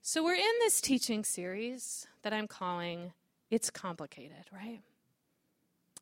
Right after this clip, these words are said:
Considering paradoxes of Jesus-centered faith and how leaning into them rather than trying to just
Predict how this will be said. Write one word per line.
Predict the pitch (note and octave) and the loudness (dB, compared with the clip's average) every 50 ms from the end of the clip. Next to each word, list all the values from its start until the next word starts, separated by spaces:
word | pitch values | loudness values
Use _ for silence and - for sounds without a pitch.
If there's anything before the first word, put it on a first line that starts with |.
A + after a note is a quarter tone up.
| _ - | _ 0
Considering | - D4+ D4+ - - - A4 A4 G#4+ F#4+ D#4+ A#3+ G#3 F#3+ F#3 F#3 | 2 2 4 2 2 2 4 6 6 6 6 6 4 0 -4 -8
paradoxes | - - F#4 G4 G4+ G4+ G4 E4 C4+ A3+ G#3+ F#3+ - - - F#3 F3+ F#3+ G#3 D4 E4+ - - - - - - - - - | -4 2 6 10 12 12 12 12 12 10 8 6 2 0 0 0 2 4 4 4 4 4 2 0 -2 -6 -18 -8 0 2
of | B3 A#3 | 2 4
Jesus-centered | G#3 - C4 C#4 C#4+ C4 E4 F4 - - - C4 A#3+ A#3+ C4 D4 C#4+ | 4 4 6 6 6 6 4 4 4 4 6 8 8 10 10 8 6
faith | - - - F3 F3 F#3 A#3+ E4+ - - - - - - _ _ _ _ _ _ _ _ _ _ _ _ _ _ | 6 2 2 2 4 4 4 2 2 0 -2 -12 -20 -20 _ _ _ _ _ _ _ _ _ _ _ _ _ _
and | - A#3+ B3+ C4+ | 0 2 2 6
how | - D4 D4 C#4+ C4+ | 10 10 12 12 12
leaning | C4+ C4 D4 D4 D4+ D4 D4 C#4 C#4 | 12 10 10 8 8 8 8 6 4
into | - - F#4+ A4 A4+ - - G#4 | 4 2 2 2 2 2 2 4
them | C4+ C#4 C4 B3+ C4 D4+ F4 D#4+ - | 6 8 8 10 8 8 6 4 6
rather | B3 C4 C#4+ D4 E4+ E4+ | 8 10 10 10 10 8
than | D#4+ D#4 | 6 4
trying | C4+ - D4 C#4+ C#4+ C#4 | 2 4 4 4 6 4
to | B3+ B3 | 4 2
just | - D4 D4 - - - | 2 2 2 2 0 -4